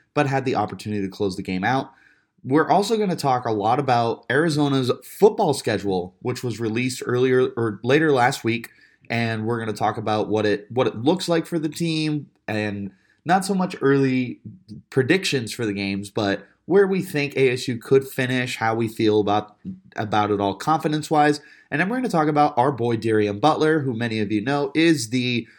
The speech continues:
i-, i-, is the spirit animal of this podcast. We're gonna talk about how he recently accepted an invitation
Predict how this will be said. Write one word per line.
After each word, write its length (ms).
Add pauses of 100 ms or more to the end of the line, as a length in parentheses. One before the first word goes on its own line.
(360)
i-, 60
i-, 480
is 180
the 80
spirit 460
animal 440
of 160
this 160
podcast. 720 (300)
We're 100
gonna 120
talk 180
about 180
how 160
he 180
recently 520
accepted 600
an 260
invitation 840